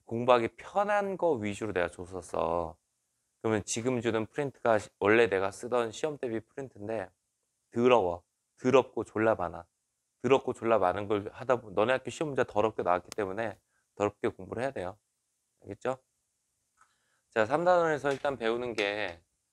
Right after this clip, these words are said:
수동태가 첫 번째 문법이고요. 두 번째는요, 우리 저번 시간에 천일문에서 뭐 배웠어요? 부사절, 접속사 배웠죠. 근데 그거 기억나요?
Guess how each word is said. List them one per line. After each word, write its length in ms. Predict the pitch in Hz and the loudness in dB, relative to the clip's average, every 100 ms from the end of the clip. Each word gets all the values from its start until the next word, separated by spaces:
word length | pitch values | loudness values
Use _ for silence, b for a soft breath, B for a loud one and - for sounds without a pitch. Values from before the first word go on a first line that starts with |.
| _ - - | _ -20 -14
수동태가 880 | - 196 214 202 - 151 143 139 | -6 -2 -2 -4 -6 2 4 4
첫 180 | - 156 | 2 -12
번째 220 | 170 160 | -12 -10
문법이고요. 800 | 135 101 92 117 107 95 95 98 85 - - - _ _ _ _ _ _ - - _ _ _ - | -8 -8 -4 -4 -4 -6 -4 -4 -6 -16 -20 -20 _ _ _ _ _ _ -20 -20 _ _ _ -8
두 100 | 120 | 2
번째는요, 760 | 147 147 135 120 107 101 95 92 | 2 2 -4 -4 -4 -2 -2 0
우리 220 | 120 123 | 0 0
저번 300 | 123 131 143 | 0 0 0
시간에 420 | 135 131 123 117 | -2 0 0 -2
천일문에서 640 | - 175 180 165 147 131 | -4 -4 -4 -4 -4 -4
뭐 160 | 110 98 | 0 2
배웠어요? 520 | 110 110 - 98 101 _ _ _ _ _ _ _ _ _ _ | 2 -2 -4 -8 -8 _ _ _ _ _ _ _ _ _ _
부사절, 460 | 123 139 131 131 127 | -2 2 4 2 -2
접속사 460 | 110 - 123 123 | -6 -8 -6 -4
배웠죠. 460 | 110 104 92 - 90 _ _ _ - | 0 0 -2 -6 -10 _ _ _ -2
근데 140 | 123 | 0
그거 220 | - 127 | 0 -2
기억나요? 480 | - 123 113 104 139 | -2 -4 0 0 -2